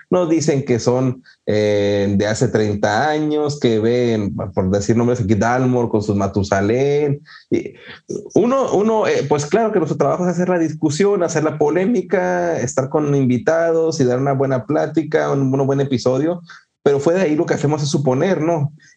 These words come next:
Eh, recuerdo que un compañero me decía, no, pues Glenmorangie, ah, Quinta Ruban,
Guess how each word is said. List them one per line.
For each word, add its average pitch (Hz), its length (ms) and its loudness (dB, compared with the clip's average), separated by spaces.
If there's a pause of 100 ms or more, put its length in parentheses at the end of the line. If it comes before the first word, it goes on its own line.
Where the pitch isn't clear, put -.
Eh, 110 200 2
recuerdo 123 300 0
que 147 40 0
un 135 60 0
compañero 123 340 0
me 127 80 0
decía, 117 320 0
no, 175 240 0
pues 110 200 -2
Glenmorangie, 117 960 0
ah, 90 440 -2 (400)
Quinta 139 300 2
Ruban, 104 960 -2